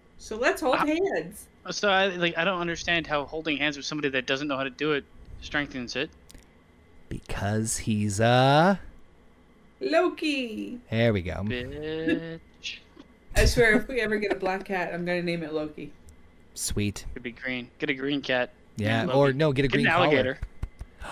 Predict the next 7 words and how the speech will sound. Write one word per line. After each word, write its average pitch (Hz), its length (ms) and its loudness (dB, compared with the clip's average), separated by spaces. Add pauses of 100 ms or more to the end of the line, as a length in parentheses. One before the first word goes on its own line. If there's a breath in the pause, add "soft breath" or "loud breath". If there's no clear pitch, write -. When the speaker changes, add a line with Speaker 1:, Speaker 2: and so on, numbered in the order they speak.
(380 loud breath)
Speaker 1:
Mm-hmm. 214 360 -2 (760)
Speaker 2:
Get 190 100 -6
an 170 60 0
alligator. 127 540 -2 (160)
Name 127 220 -8
it 113 60 -8
Loki. 117 360 -10